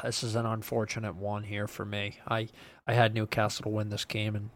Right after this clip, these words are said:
they were unable to do so. Uh, twenty shots for Newcastle, seven on target, ten for Bournemouth, three on target.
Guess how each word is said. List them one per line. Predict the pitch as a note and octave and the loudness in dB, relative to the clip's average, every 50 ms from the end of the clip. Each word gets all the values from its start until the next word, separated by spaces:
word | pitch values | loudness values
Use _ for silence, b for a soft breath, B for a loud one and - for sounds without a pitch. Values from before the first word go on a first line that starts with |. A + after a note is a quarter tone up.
| - | -2
they | - G#2+ G#2 | 0 2 2
were | G#2 G#2 G#2 | 2 2 2
unable | G#2+ G#2+ G#2 G2+ G#2 G#2+ | 2 2 0 0 0 -2
to | G2+ - - | -4 -4 -2
do | - G2+ G#2 | 0 0 0
so. | G#2 - - F#2+ G2 - - B B B B B B B - | 0 0 0 0 0 -2 -4 B B B B B B B 6
Uh, | A#2+ A#2 A2+ A2+ | 10 12 12 10
twenty | - - - D3+ C#3 B2 | 10 8 8 8 10 8
shots | - - C3+ B2 A#2+ - | 10 10 10 10 10 8
for | - B2 | 4 2
Newcastle, | A#2 A#2 A2+ - B2 A#2 A2+ - - B2+ | 2 2 4 6 6 6 6 6 2 2
seven | - - C3 A#2+ A#2 A2 | 4 6 6 6 6 4
on | A2 G#2+ G#2 | 2 0 2
target, | - - C3+ C3 C3 B2+ C#3 C3 C3+ - | 6 10 10 10 10 10 6 2 2 4
ten | - C#3 C3+ C3 | 6 6 6 6
for | A#2+ A2+ G#2+ | 4 0 -2
Bournemouth, | A2+ B2 A#2+ A#2+ A#2 A#2 A#2 - | 0 2 2 2 2 0 -2 -4
three | - - B2 C3 C3 B2+ | -4 -2 0 2 2 4
on | A2+ A2+ G#2+ | 2 0 0
target. | - - A2+ A2 A2 A2 A#2+ A#2+ A2 | 0 2 4 4 4 4 2 2 2